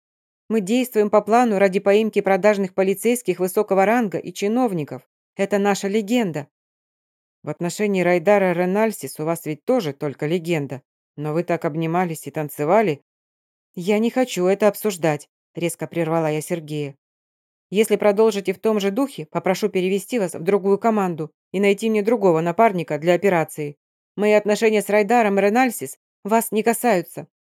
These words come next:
Я не собираюсь обсуждать с вами личную жизнь. Мы коллеги, мы планируем общее дело. Я согласилась на него постольку, поскольку меня об этом попросило начальство. Ничего другого между нами не будет». «Лея»,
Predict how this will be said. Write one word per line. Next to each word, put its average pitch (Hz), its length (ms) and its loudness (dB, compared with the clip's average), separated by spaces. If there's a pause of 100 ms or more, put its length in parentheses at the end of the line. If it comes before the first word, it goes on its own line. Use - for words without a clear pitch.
(160)
Я 233 140 2
не 233 80 0
собираюсь 220 440 2
обсуждать 185 460 0
с - 60 -10
вами 233 240 2
личную 196 420 -2
жизнь. 185 360 -4 (420)
Мы 233 200 0
коллеги, 226 600 0
мы 190 120 0
планируем 214 540 2
общее 202 380 0
дело. 165 380 -4 (300)
Я 220 140 2
согласилась 233 640 0
на 196 60 -2
него 214 200 2
постольку, 220 560 0
поскольку 208 480 2
меня 214 260 2
об 208 120 0
этом 226 180 0
попросило 202 480 0
начальство. 214 680 -4 (180)
Ничего 220 340 2
другого 226 400 2
между 180 320 -2
нами 214 240 2
не 220 140 -2
будет». 214 420 -2 (720)
«Лея», 160 480 0